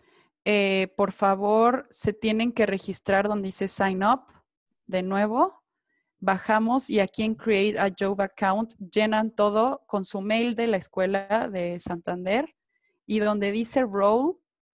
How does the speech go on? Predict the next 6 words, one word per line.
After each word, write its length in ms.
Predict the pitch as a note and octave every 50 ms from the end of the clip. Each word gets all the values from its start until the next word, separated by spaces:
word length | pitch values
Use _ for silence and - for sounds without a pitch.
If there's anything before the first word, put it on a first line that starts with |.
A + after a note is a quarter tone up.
| _ _ _
tienen 460 | - A3+ G#3+ G#3+ G#3+ A3 A3 A3 A3+ -
que 240 | - G#3 G3+ G3+
darle 360 | G3 F#3+ G3+ G3 G3 G3+ G3+ G3
en 100 | F#3 -
Faculty, 720 | - - F#3+ F#3+ - - G3+ G#3 - - B3 B3+ D#4+ G4 - - - _ -
dar 260 | F#3 F#3 F#3+ F#3+